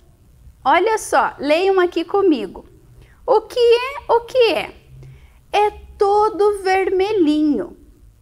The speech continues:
de cor amarelinha. Quando está madura, aparecem as pintinhas. Hum, o que será? Será que é a banana? Será que é a melancia?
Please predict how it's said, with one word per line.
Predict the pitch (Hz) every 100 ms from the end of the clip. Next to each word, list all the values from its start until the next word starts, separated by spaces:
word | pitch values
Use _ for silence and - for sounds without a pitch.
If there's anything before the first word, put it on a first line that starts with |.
| - -
de | 208 240 233 -
cor | - 196 233 320 269 - - - - 214
amarelinha. | 202 220 247 339 494 370 370 403 233 - - - _ _ _ _ -
Quando | 494 554 539 415
está | 392 311 240
madura, | 220 214 233 415 466 262 - - - - -
aparecem | - 403 - 415 359 294 233 202 208 247 - 415 359
as | 302 -
pintinhas. | 415 587 - 453 466 427 220 - - - _ - _ _ _ _ -
Hum, | 440 453 453 453 427 415 392 349 _
o | 269 254 - -
que | - 240 277
será? | 285 453 480 466 330 247
Será | - 523 480
que | 415
é | 294
a |
banana? | 220 208 196 202 254 466 466 - - - _ _ _ _
Será | - - 523 480 427
que | 392
é |
a | 349
melancia? | 311 277 233 220 - - 208 214 311 508 381